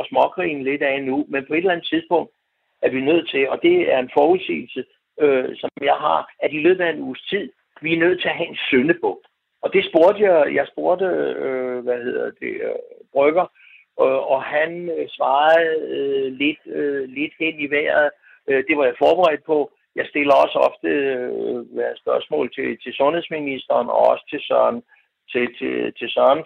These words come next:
fra, fra, øh, sundhedsmyndighederne. Men de,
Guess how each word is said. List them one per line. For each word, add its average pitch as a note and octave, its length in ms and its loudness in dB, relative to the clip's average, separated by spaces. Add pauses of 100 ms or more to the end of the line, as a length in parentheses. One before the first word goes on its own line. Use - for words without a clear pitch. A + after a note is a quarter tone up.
fra, C3 140 4 (200)
fra, A#2 140 -4 (200)
øh, A#2+ 220 -4
sundhedsmyndighederne. C3+ 1120 -4 (480)
Men E3+ 160 4 (140)
de, F#3 240 -6